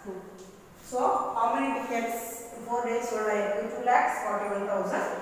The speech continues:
three hundred and sixty-six. Okay, students. Next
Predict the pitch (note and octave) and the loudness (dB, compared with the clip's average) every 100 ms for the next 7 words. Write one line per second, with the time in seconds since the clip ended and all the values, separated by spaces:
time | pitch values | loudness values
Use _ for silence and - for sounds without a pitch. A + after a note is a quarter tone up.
0 | - - A3+ A3+ A3 - - - - F#3+ | -8 -8 -2 2 4 2 0 -2 -6 -8
1 | - - F3+ - - - - - - - | -10 -10 -10 -12 -14 -16 -18 -20 -20 -20
2 | - - - - F#3 F3+ F3+ F#3 G3 F#4 | -20 -20 -20 -18 -10 -8 -6 -2 0 0
3 | F#4+ - - - - - - - G#3+ G#3+ | 0 -4 -8 -12 -14 -16 -12 -6 -4 -4